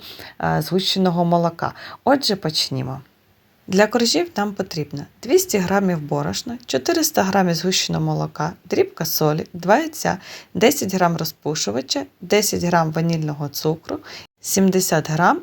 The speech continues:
розм'якшеного вершкового масла. Коржі робляться дуже просто. Ми спочатку додаємо всі рідкі інгредієнти. Яєчка, згущене молоко,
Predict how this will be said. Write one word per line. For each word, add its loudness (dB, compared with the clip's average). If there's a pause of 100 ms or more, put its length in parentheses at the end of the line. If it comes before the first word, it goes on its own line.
розм'якшеного -2
вершкового -2 (120)
масла. -4 (1800)
Коржі 2
робляться -2
дуже 0
просто. -6 (100)
Ми 0
спочатку -4
додаємо -2
всі -2
рідкі -4
інгредієнти. -4 (520)
Яєчка, 0 (360)
згущене 0
молоко, 0